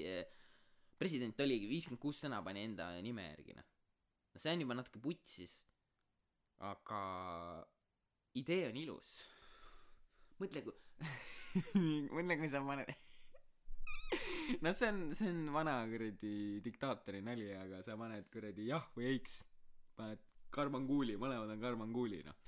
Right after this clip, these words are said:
Ja seal oli leib ja ema oli mõlemad Karmanguulid. Noh, ei teagi, kas ma tahan su leiba või tahan su ema. Kas see oli, kas see oli worth it? <laughs> Kas see setup oli worth it? Aga mõtle, mulle endast saab nalja.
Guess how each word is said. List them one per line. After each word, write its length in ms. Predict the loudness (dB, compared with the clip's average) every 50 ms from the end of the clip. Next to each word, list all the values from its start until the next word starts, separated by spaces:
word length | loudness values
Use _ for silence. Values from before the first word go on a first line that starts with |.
| -12 -8
Ja 80 | -6
seal 160 | -4 0 2 4
oli 140 | 4 4 4 4
leib 480 | 6 6 4 4 4 2 0 0 -4 -6 -6 -6 -6 -6 -6 -2
ja 140 | 0 0 2 4
ema 480 | 4 6 6 6 6 6 4 4 2 2 -2 -8 -12 -12 -8 -4
oli 100 | -2 0 2
mõlemad 300 | 2 4 4 2 2 4
Karmanguulid. 720 | 2 2 4 4 0 0 2 4 4 4 4 2 -2 -6 -10 -12 -12 -10 -8 -8 -6 -6 -6 -8 -10 -8 -2 -2 -2
Noh, 80 | -2 -2 -8 -10 -12 -12 -14 _ _ _ _ _ -2
ei 120 | 0 4 6
teagi, 260 | 6 6 6 4 0 -2
kas 160 | -4 -2 0 0
ma 80 | 2 2
tahan 260 | 2 2 2 0 0 0
su 140 | 0 2 2 4 4 4 4
leiba 340 | 4 4 4 4 2 0 0
või 100 | 0 0
tahan 160 | 0 -2 -2 -2
su 100 | -2 0
ema. 240 | 0 -2 -4 -4 -6 -10 -14 _ _ _ _ _ _ _ _ -10 -6
Kas 180 | -2 0 4
see 160 | 6 8 8 6
oli, 100 | 4 2
kas 180 | -2 -4 -2 0
see 140 | 2 2 2
oli 100 | 4 2
worth 300 | 2 2 0 0 -4 -6
it? 100 | -6 -6 -4 0
<laughs> 40 | 2
Kas 260 | 4 4 4 4 2
see 100 | 0 0
setup 440 | 2 0 0 0 -4 -8 -8 -4 -4 -4
oli 180 | -2 0 -2 0 2
worth 320 | 2 0 0 0 -12 -12 -12
it? 200 | -12 -14 -14 -16 -16 -16 -16 -14 -14 -14 -14 -16 -18 -20 -20 -20 -20 -20 -20 -20 -20 -20 _ _ -20 -20 -20 -20 -20 -20 -16 -6 -2 -2 -2 -2 -2 -2 -2 -4 -4 -6 -8 -10 -8 2
Aga 140 | 4 4 6
mõtle, 200 | 6 6 6 4
mulle 160 | 4 4 4 2
endast 240 | 2 2 0 -2 -4
saab 120 | -6 -8
nalja. 280 | -8 -8 -8 -8 -8